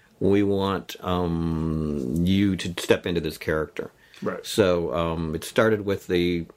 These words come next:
Speaker 1: sailing around, um, stopping at the ports, uh, um, and then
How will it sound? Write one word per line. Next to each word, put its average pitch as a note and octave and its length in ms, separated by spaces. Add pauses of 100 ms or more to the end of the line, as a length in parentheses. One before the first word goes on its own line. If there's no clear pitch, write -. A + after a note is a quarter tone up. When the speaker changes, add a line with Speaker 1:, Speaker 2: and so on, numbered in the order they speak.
(140)
Speaker 1:
sailing G2+ 460
around, F2+ 760 (100)
um, D#2+ 640 (180)
stopping F#2+ 420
at E2+ 80
the F2+ 80
ports, - 720 (140)
uh, C#2 300 (800)
um, D2 840
and D#2+ 180
then E2 440